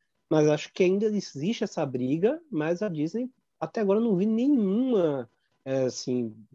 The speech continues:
é, nenhum comentário sobre produzir coisas dentro do Brasil pra poder mantê-la aqui. E outra, outros países podem fazer isso. A vantagem justamente é porque você vai ter mais chance de pequenos estúdios crescerem.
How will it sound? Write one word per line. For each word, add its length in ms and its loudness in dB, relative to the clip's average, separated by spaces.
é, 240 -2
nenhum 280 2
comentário 720 -2
sobre 340 -8
produzir 680 -4
coisas 260 2
dentro 200 0
do 80 -2
Brasil 380 4
pra 120 -8
poder 200 0
mantê-la 520 2
aqui. 280 -14
E 80 6
outra, 400 0
outros 220 -8
países 240 -2
podem 180 -2
fazer 280 0
isso. 300 -2
A 140 4
vantagem 560 4
justamente 560 0
é 80 -14
porque 320 -2
você 300 -2
vai 140 2
ter 260 0
mais 260 2
chance 460 -2
de 240 2
pequenos 420 -2
estúdios 480 -4
crescerem. 480 0